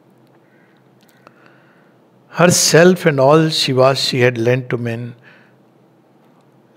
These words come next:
लेकिन ये जो दिया जा रहा था, भगवान क्यों दे रहे थे? Hoping her greater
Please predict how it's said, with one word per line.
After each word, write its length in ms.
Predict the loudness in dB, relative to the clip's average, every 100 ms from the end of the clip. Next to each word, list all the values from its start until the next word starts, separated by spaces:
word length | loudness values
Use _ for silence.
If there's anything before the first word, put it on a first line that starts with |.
| -10
लेकिन 220 | -6 -2
ये 120 | -2
जो 120 | -2
दिया 280 | -2 2 4
जा 160 | 4 4
रहा 140 | 2
था, 140 | 0 -2
भगवान 340 | 0 0 -2
क्यों 260 | -4 -4 0
दे 120 | 2
रहे 160 | 2
थे? 220 | 0 -2 -4 -8 -20 -20 -2
Hoping 460 | 2 2 2 2 2
her 200 | 0 -2
greater 500 | 0 0 2 2 2